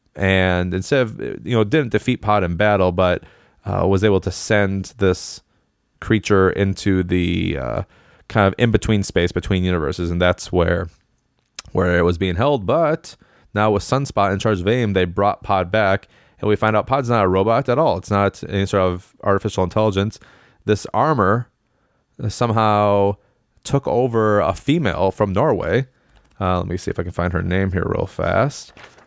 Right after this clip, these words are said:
Uh, I think it's towards the end of the book. Uh, it's gonna be hard to pronounce, but her name is Aiku Jokinen, and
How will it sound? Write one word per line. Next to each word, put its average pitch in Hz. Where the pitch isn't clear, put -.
Uh, 87
I 107
think -
it's -
towards 92
the 92
end 87
of -
the 87
book. 95
Uh, 110
it's 107
gonna 147
be 113
hard 107
to -
pronounce, 90
but 90
her 101
name 98
is 87
Aiku 139
Jokinen, 95
and 90